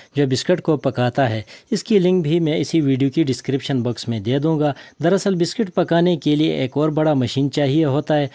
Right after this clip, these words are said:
but मैं आपको एक जुगाड़ दिखाता हूँ। ये जो मशीन आप देख रहे हैं इसको ओवन कहा जाता है, इसके through आप बिस्किट पका सकते हैं। ये actually घर के लिए होता है, इसमें मीट, ब्रेड वगैरह पकाते हैं। इसकी मदद से आप अपना काम चला सकते हैं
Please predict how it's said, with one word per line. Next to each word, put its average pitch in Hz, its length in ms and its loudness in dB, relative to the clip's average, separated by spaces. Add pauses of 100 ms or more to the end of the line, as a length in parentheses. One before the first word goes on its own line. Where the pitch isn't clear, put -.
(220)
but 156 160 0
मैं 170 200 2
आपको 170 320 2
एक 156 180 0
जुगाड़ 120 320 2
दिखाता 110 420 -6
हूँ। 135 260 -4 (200)
ये 202 140 6
जो 202 140 2
मशीन 190 320 0
आप 180 120 0
देख 135 320 -2
रहे 143 140 0
हैं 127 120 0
इसको 156 220 -2
ओवन 147 260 2
कहा 131 260 0
जाता 143 340 2
है, 131 180 0 (260)
इसके 180 260 0
through 156 300 0
आप 147 160 2
बिस्किट 127 400 -2
पका 131 280 0
सकते 160 340 -2
हैं। 151 160 0 (240)
ये 185 200 4
actually 175 300 0
घर 135 200 0
के 151 200 0
लिए 147 180 2
होता 123 320 0
है, 147 200 2
इसमें 135 400 0
मीट, 127 360 2 (140)
ब्रेड 131 340 0
वगैरह 120 320 -2
पकाते 127 480 -2
हैं। 139 200 0 (260)
इसकी 202 220 0
मदद 170 280 2
से 170 160 -4
आप 147 220 0
अपना 147 280 -2
काम 123 240 0
चला 113 300 -2
सकते 151 320 -4
हैं 147 180 0